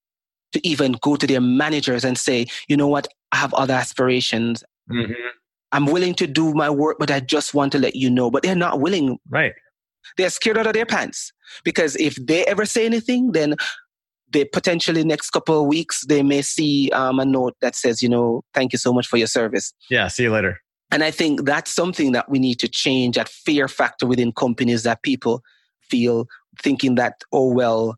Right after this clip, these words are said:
Speaker 1: I can't say these things. I can't share these things."
Speaker 2: Right.
Speaker 1: We're not saying, "I'm going." I'm just saying that this is where my heart is. And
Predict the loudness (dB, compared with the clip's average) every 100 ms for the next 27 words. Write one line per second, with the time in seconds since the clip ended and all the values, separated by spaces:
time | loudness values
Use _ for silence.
0 | _ _ -6 -6 0 0 0 -2 -2 0
1 | 0 0 -2 -2 -2 0 0 0 0 0
2 | -2 0 0 -2 -2 0 0 -2 -12 -10
3 | -4 -4 -2 0 0 -2 -2 -2 0 -2
4 | -2 -2 0 2 2 0 -2 -2 0 0
5 | 0 0 0 0 0 -4 -4 0 2 2
6 | 0 0 0 0 0 -2 -4 -10 -16 -20
7 | _ -4 0 0